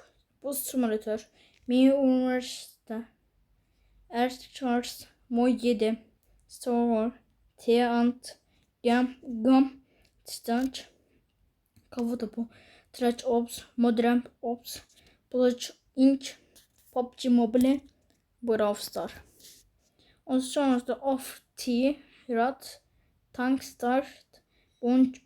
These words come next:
Mist, Bonst ve Minecraft var. Yani bunlardan hepsini seçin arkadaşlar.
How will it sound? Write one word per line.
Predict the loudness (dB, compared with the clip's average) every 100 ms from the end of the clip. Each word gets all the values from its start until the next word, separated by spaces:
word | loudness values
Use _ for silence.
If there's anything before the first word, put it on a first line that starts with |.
| _
Mist, | -4 -4 -4 -10 -18 -20 _ _ _ _ _ _ _ -2
Bonst | 2 2 2 -8 -20 -20 _ _ _ -4
ve | -2 0 -4 -14 -14 -4
Minecraft | 0 0 -2 -8 -8 -20 -20 _ _ _ _ _ _ _ -4
var. | 0 0 -4 _ _ _ _ _ _ _ _ _ _ -14
Yani | -12 -10 -12
bunlardan | -12 -10 -6 -4 -4 -6
hepsini | -8 -10 -16 -10 -8 -8 _ _ _ _
seçin | -16 -12 -6 -2
arkadaşlar. | -2 -2 -2 -4 -4 -4